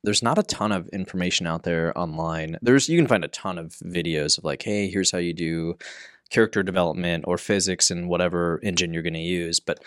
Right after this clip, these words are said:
there's not a ton of information out there on, like, "Hey, here's how you build a game from the ground up," right? And so I've Googled, I've Googled quite a bit, searched, haven't found much. So if there are things out there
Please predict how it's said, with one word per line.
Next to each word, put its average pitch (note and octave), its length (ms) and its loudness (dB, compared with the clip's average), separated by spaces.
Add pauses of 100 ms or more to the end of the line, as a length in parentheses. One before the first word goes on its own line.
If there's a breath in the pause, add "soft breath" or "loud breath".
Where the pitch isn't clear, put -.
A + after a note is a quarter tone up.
(460 loud breath)
there's G2 160 2
not B2+ 200 0
a A3 40 0
ton - 320 -4
of A#2 140 2
information G2+ 560 -2
out E2+ 160 -2
there E2+ 200 0
on, E2 140 -2
like, D#2 380 -6 (220)
"Hey, - 240 -2
here's F#2+ 300 -2
how A#2 80 -2
you F#2 240 -2 (120)
build D#2+ 220 0
a E2 40 -6
game D#2+ 240 -8
from - 160 -14
the D#2 80 -10
ground D2+ 300 -6
up," D2+ 240 -6 (280)
right? E2 300 2
And F#2+ 120 -4
so G2+ 120 4
I've G#2+ 180 6
Googled, G2+ 520 2
I've - 80 -10
Googled G#2+ 320 0
quite F#2+ 160 0
a F2 40 -6
bit, F#2 320 0
searched, F#2 400 -2
haven't A#2 220 -2
found G#2 260 -2
much. F2+ 360 -2
So F2+ 360 -2 (120)
if F2 180 -6
there F#2 140 0
are F2 60 -2
things G2 300 -4
out F2+ 240 0
there E2 360 0